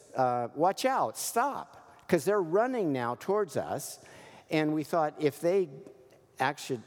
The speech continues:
accidentally, uh, fall into that pit, we're in deep trouble.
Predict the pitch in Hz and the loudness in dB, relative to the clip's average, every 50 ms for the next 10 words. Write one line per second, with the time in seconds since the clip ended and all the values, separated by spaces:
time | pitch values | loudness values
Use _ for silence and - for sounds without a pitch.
0 | - - 127 131 123 - - 135 123 135 147 147 127 123 117 113 110 113 117 - | -6 -2 -2 -2 -2 -2 -4 -4 -2 -2 -4 -4 -2 -2 -2 -2 -4 -6 -12 -10
1 | - 104 101 101 101 98 - - - 135 127 123 123 117 110 120 110 107 101 98 | -4 -4 -2 -2 -2 -4 -6 -4 -4 -2 -2 -2 -4 -6 -6 -4 -4 -2 -2 -4
2 | - - 190 190 156 123 - - - 117 127 123 117 110 104 98 101 101 95 - | -6 -6 -4 -4 -4 -4 -8 -8 -6 -4 -2 0 0 0 -2 -2 -4 -6 -10 -8
3 | - - 107 90 76 - - | -6 -6 -6 -6 -6 -10 -16